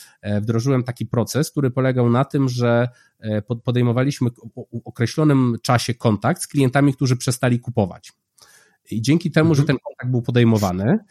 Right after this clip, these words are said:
Speaker 1: dzięki temu, że rozumieliśmy, dlaczego ci klienci przestali kupować, można było opracować taki proces odzyskiwania, czyli powrotu do tego klienta z ofertą,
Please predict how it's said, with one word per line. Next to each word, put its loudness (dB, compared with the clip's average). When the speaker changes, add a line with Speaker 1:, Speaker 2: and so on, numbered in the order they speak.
Speaker 1:
dzięki -2
temu, 2
że 2
rozumieliśmy, 2
dlaczego 0
ci -6
klienci -2
przestali -6
kupować, -4
można 2
było 2
opracować -2
taki -4
proces -2
odzyskiwania, 0
czyli -4
powrotu -2
do -4
tego -4
klienta -2
z -4
ofertą, 2